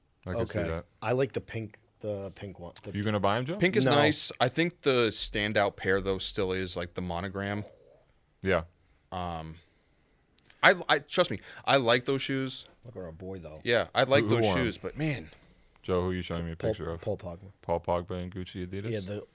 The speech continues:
Speaker 2: yeah.
Speaker 3: I just don't think
Speaker 1: Your close
Speaker 3: maybe
Speaker 1: personal
Speaker 3: just
Speaker 1: friend?
Speaker 3: for me, and I, I, I mean, I'm sure you guys have, like, different lines on it, but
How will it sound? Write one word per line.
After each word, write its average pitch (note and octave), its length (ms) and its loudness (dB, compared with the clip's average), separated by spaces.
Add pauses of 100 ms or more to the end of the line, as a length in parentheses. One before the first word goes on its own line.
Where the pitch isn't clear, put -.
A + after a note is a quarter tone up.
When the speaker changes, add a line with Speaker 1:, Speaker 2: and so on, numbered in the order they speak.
(120)
Speaker 2:
yeah. F2 180 -10 (180)
Speaker 3:
I - 100 4
just E3 120 -2
don't G3+ 160 0
think E3 240 -2 (220)
Speaker 1:
Your F2 100 -6
close F2+ 300 -2
Speaker 3:
maybe B2 140 2 (100)
Speaker 1:
personal F3+ 40 -2
Speaker 3:
just F#2+ 180 0
Speaker 1:
friend? G#2+ 120 -2
Speaker 3:
for G#2 60 -6
me, C#3+ 340 0 (200)
and A#2 120 -2
I, A2 160 0
I, G#2 180 -8
I A#2 40 -6
mean, A2+ 120 -4
I'm G#2+ 80 -4
sure G#2+ 140 -6
you G2+ 100 -6
guys F#2+ 280 0
have, - 180 -6
like, F#2 220 -10
different F2 260 -10
lines E2+ 280 -8
on E2+ 120 -6
it, F2 80 -10
but E2 160 -8